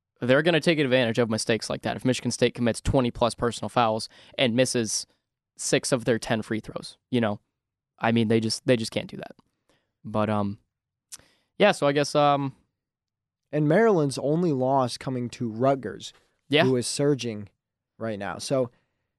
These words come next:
Speaker 2: and right after Maryland, Michigan State heads over to Rutgers. So they got a couple of big games coming up this week. They got a big game tonight because Ohio State just beat Indiana.
Speaker 1: Mm-hmm.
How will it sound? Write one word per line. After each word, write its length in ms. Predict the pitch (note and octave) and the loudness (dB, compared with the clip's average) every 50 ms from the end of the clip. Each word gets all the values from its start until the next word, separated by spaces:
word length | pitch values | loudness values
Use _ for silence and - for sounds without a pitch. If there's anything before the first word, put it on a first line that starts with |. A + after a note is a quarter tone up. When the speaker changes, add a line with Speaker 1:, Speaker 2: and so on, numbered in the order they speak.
| _ _ _ _ _ - | _ _ _ _ _ -6
Speaker 2:
and 260 | C3 C3+ C3 B2 - _ _ _ _ _ _ | -4 -4 -4 -4 -6 _ _ _ _ _ _
right 200 | B2+ B2+ C3 C#3 | -8 -4 0 0
after 220 | C#3+ C#3+ - - C#3+ | 0 0 0 -2 -4
Maryland, 580 | C3+ C3+ C#3 D3 D#3+ E3+ F3+ F3 - - - _ _ _ _ _ _ _ _ | -2 0 0 0 0 0 -2 -4 -8 -14 -20 _ _ _ _ _ _ _ _
Michigan 360 | A2+ A#2 A#2 - - B2+ B2 A#2 | -10 -10 -8 -8 -8 -8 -8 -6
State 220 | - C3+ C3 B2 | -2 -2 -2 -2
heads 220 | B2 B2 B2+ B2+ | -2 -4 -4 -4
over 140 | C#3 C3+ C3+ | -4 -4 -4
to 60 | C3+ | -4
Rutgers. 460 | B2+ C3 D#3 - - - - - - _ _ _ _ _ _ _ | -2 -2 -4 -4 -6 -10 -12 -12 -18 _ _ _ _ _ _ _
So 360 | - C#3+ C3 A#2+ A#2 - _ _ _ _ _ _ | -4 -2 0 0 0 -2 _ _ _ _ _ _
they 160 | B2 B2+ C3+ | -4 0 2
got 100 | D#3+ F#3 D3 | 2 2 2
a 40 | |
couple 240 | - - E3 C#3+ C#3 | 0 -2 -4 -2 -2
of 80 | B2+ A#2+ | -4 -2
big 180 | C#3 C#3 B2 | -2 -4 -2
games 360 | A#2+ B2 A#2+ B2 A#2 A2+ G#2+ - | -4 -6 -6 -6 -6 -8 -10 -12
coming 240 | - A2+ A2 G2 | -12 -12 -10 -10
up 140 | G2 - _ | -10 -12 _
this 160 | - - - - | -18 -20 -16 -16
week. 100 | G#2+ G#2+ | -14 -12
They 80 | B2 | -8
got 140 | B2 C#3 C3 | -6 -4 -4
a 40 | A#2 | -2
big 200 | A2 D#3+ G3 F3+ | 0 0 0 0
game 180 | G3+ F#3+ F3 D3 | 0 -2 -2 -2
tonight 480 | - C3+ C3 C3 A#2 G#2 G2+ F#2+ - | -6 -8 -8 -6 -8 -8 -10 -12 -12
because 240 | - A#2 - B2 A2 | -14 -12 -12 -10 -10
Ohio 240 | G#2+ G#2+ C3 B2+ A#2+ | -8 -4 -2 -2 -2
State 180 | - C3+ A#2+ | -4 -6 -8
just 160 | G#2+ A2 G#2 - | -8 -8 -12 -10
beat 120 | B2 A2+ | -10 -10
Indiana. 480 | G#2 G#2 G2 F#2 G#2+ - - - - - | -10 -10 -14 -14 -14 -14 -14 -16 -18 -10
Speaker 1:
Mm-hmm. 300 | - C3+ B2 A#2+ A2+ A2+ | -8 -8 -6 -6 -6 -8